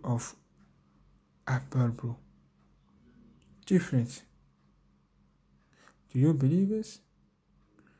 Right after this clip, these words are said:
Wow. All of this are here. Our music. Wanna go on video.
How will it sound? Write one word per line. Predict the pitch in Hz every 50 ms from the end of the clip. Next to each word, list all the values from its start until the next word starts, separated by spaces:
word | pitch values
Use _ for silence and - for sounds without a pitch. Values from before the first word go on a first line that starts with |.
| _ _ _ _ _ _ _ _ _ _ _ _ _ _ -
Wow. | 151 156 160 151 135 123 120 117 - - - - - _ _ _ _ _ _ _ _ _ _ _ - - - - _ _ _ _ -
All | - 139 135 127
of | 117 117
this | 123 123 - - - -
are | - -
here. | - 123 123 - - - - - - - - - - _ _ _ _ _ _ _ _ _ _ _ _ _ _ _ _ _ _ -
Our | - 127
music. | 123 120 117 120 120 120 - - 131 120 123 127 135 - - - _ _ - - - - - -
Wanna | 151 139 135
go | 131 135 127
on | 120 117
video. | 110 117 127 120 131 131 135 135